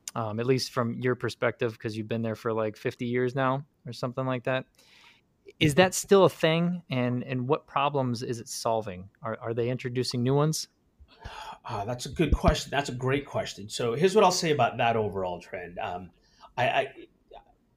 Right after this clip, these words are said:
Speaker 2: we're s-, we still saw a large number of organizations introducing machine learning capabilities to the market.
Speaker 1: Right.
Speaker 2: Uh, you know, we, we, we equally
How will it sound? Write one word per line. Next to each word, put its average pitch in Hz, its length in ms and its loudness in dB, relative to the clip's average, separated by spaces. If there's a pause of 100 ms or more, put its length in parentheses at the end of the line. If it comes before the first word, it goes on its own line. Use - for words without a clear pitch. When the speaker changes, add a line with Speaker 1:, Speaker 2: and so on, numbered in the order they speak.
(540)
Speaker 2:
we're 147 140 0
s-, - 220 -2
we 185 60 -2
still 262 240 0
saw 185 260 2
a - 20 4
large 127 420 4
number 117 420 4
of 107 180 2
organizations 113 800 0
introducing 113 640 -6
machine 107 380 -6
learning 101 280 -2
capabilities 98 800 -4 (360)
to - 140 -4
the 101 80 -4
market. 92 300 -4
Speaker 1:
Right. 101 160 -2 (320)
Speaker 2:
Uh, - 60 -16 (160)
you 117 80 -14
know, 101 120 -12
we, 113 200 -20
we, 123 140 -8 (120)
we 175 280 -2
equally 120 640 -2